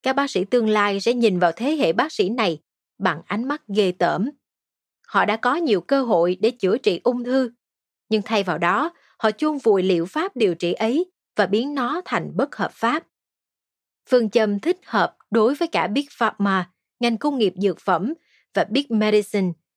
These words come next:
A M A, là lợi nhuận sẽ lớn hơn gấp bội nếu chỉ làm chậm, thay vì ngăn chặn quá trình di căn của ung thư.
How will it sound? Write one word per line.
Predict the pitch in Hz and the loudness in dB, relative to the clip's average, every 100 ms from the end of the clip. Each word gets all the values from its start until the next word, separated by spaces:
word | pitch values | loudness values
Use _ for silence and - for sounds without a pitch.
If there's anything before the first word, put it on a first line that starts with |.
| _ - | _ -2
A | 214 196 202 190 | 0 0 0 -2
M | - | -2
A, | 196 185 180 _ _ - | -2 -2 -4 _ _ -2
là | 220 208 | 0 2
lợi | 214 175 | 2 2
nhuận | 190 202 175 | 2 2 0
sẽ | - 214 | -2 -2
lớn | 220 247 311 | 0 2 2
hơn | 339 277 | 2 0
gấp | 262 392 - | 2 0 2
bội | 202 165 180 - _ _ | 4 4 2 -2 _ _
nếu | 214 226 320 | 0 0 0
chỉ | 240 | 0
làm | 226 160 151 | 0 0 -4
chậm, | - 180 170 185 _ _ _ | 0 0 0 -4 _ _ _
thay | - 214 | 0 0
vì | 165 170 | 0 -2
ngăn | 247 254 | -2 -2
chặn | 233 160 170 | -2 -2 -2
quá | 294 | -6
trình | - 165 170 | -4 -6 -4
di | 247 | -4
căn | 240 240 220 | 0 -2 0
của | 214 | 0
ung | - 220 | 2 0
thư. | 214 233 | 2 2